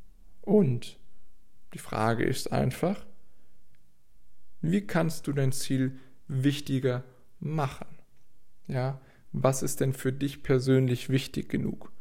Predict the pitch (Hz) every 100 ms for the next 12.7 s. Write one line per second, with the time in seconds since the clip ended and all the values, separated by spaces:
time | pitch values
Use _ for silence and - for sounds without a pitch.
0 | - - - - - - 151 123 - -
1 | 120 113 113 117 - - - - - _
2 | - - - 135 131 - - 127 - -
3 | - - - - - - - 120 123 -
4 | 127 - - - - - - - - _
5 | - - - - - 131 120 135 185 -
6 | 214 - 127 131 185 131 - - - -
7 | - - - - - - - 131 123 151
8 | - 175 151 139 151 175 175 117 - -
9 | - - - - - 143 139 156 - -
10 | - 135 - - - 131 - 127 117 139
11 | 135 127 127 147 165 127 120 127 - 123
12 | 123 - 113 127 175 202